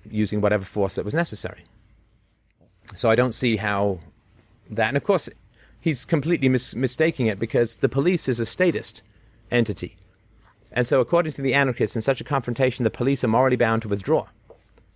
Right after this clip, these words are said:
Uh, there are no police because the police are corrupt and the police are ineffective and the police are so easily bribed, and the police basically, uh, in the modern world, are well-meaning thugs who will arrest and put away anyone that their leaders point at.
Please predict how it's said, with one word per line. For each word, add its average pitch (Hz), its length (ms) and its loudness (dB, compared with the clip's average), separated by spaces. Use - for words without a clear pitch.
Uh, 101 220 0
there 107 160 4
are 151 100 4
no 110 120 0
police - 440 -6
because 123 300 0
the 120 100 -2
police 117 360 0
are 98 240 2
corrupt - 480 -4
and 107 160 -4
the 98 80 -2
police 113 260 0
are 107 60 -6
ineffective 110 520 -4
and 98 100 -6
the 90 60 -6
police 107 280 -4
are 98 40 -6
so - 180 -2
easily 98 260 -4
bribed, 104 380 -2
and 101 140 -4
the 90 40 -2
police 107 400 0
basically, 110 580 0
uh, 104 100 2
in 107 200 -2
the 104 60 -2
modern 117 320 2
world, 95 420 0
are 98 200 2
well-meaning 107 480 2
thugs 120 400 -2
who 117 120 0
will 104 320 0
arrest 110 380 -2
and 104 120 -4
put 120 120 0
away 107 240 2
anyone 110 400 -2
that 107 100 -8
their 117 160 4
leaders 117 220 2
point 170 260 -2
at. - 120 -8